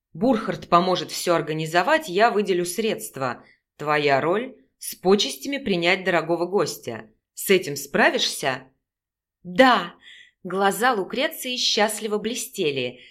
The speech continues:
Ей представлялась возможность быть хозяйкой большого приема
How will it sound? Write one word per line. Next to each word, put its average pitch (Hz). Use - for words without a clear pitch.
Ей 196
представлялась 196
возможность 170
быть 202
хозяйкой 190
большого 165
приема 160